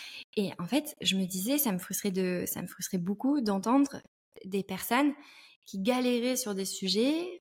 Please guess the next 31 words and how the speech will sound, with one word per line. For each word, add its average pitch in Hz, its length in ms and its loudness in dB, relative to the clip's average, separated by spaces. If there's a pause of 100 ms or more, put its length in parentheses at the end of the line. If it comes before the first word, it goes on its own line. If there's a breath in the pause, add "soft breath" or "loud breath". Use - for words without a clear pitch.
euh, 190 360 0
et - 60 -8
qui - 140 -8
se - 120 -2
sentaient 202 240 -4
trop - 260 -4
mal 247 340 4
et 202 60 -2
trop - 220 -4
coupables, 220 480 -2
alors 185 260 -2
que - 100 -12
ces - 140 -6
personnes 202 460 -2
font - 180 -6
de 185 80 0
leur 180 160 -2
mieux, 220 180 4 (680 loud breath)
et 202 60 2
de 190 40 6
me 180 140 4
dire, « 254 280 4
Mais 190 240 4
on 180 120 -2
n'a 170 160 -6 (100)
pas 254 180 4
trop 247 300 -2
de 202 140 2
ressources 185 460 0
sur - 180 -4
ça. » 202 160 -2